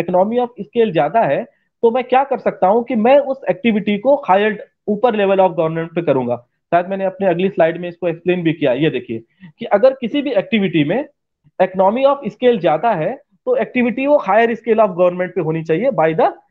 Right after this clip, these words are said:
rule of methodology। अगर activity का extent ज्यादा है, particular activity higher level पर है,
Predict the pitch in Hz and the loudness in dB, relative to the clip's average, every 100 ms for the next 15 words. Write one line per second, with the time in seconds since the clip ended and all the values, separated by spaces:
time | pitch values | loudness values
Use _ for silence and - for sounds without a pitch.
0 | _ 156 170 196 208 - 165 160 147 131 | _ -4 2 4 2 2 -2 0 0 0
1 | 123 110 _ _ _ _ _ 214 240 311 | -4 -14 _ _ _ _ _ 0 2 2
2 | 269 - 240 233 269 277 285 - 202 - | 2 -2 -4 -4 -2 0 0 -2 -6 -6
3 | _ - 277 285 285 196 170 165 147 127 | _ 2 2 0 -8 -8 0 2 2 -2
4 | 110 110 _ _ _ 214 202 247 254 262 | -6 -16 _ _ _ -2 -2 -4 0 0
5 | 196 - 247 247 277 190 214 254 285 220 | -2 -4 -4 0 -2 0 0 2 2 2
6 | 165 151 147 120 123 110 | 0 -2 -6 -8 -10 -12